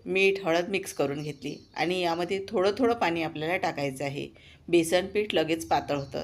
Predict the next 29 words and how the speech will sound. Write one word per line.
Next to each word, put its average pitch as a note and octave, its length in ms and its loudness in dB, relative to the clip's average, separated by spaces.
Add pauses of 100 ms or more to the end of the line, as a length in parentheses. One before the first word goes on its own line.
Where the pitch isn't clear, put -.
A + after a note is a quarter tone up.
(160)
त्यासाठी E3 480 2
अंदाजानुसार F3+ 800 0
असं - 280 -2
थोडं E3 260 2
थोडं G3 180 0
पाणी D#3+ 240 -2 (140)
करत E3+ 300 0
आपल्याला D#3 320 -2
यामध्ये D3+ 340 -2
घालायचं E3+ 500 -2
आहे. F3 240 0 (640)
आणि F#3+ 200 2
हे C#4 120 4
बेसन F3 380 2
पीठ F#3 200 -4
आपल्याला F3 360 -2
घट्टसर F#3+ 640 -2
असं F#3+ 340 -2
भिजवून D#3+ 400 2
घ्यायचं D3+ 380 -6
आहे. D3 280 -4 (1500)
जरासुद्धा G#3 640 4
बेसन F#3+ 360 -2
पीठ G3 280 -6
आपल्याला D#3 340 -4
हे G3 100 -2
पातळ D3+ 360 -2
करायचं C3+ 420 -4
नाही, D3 180 -10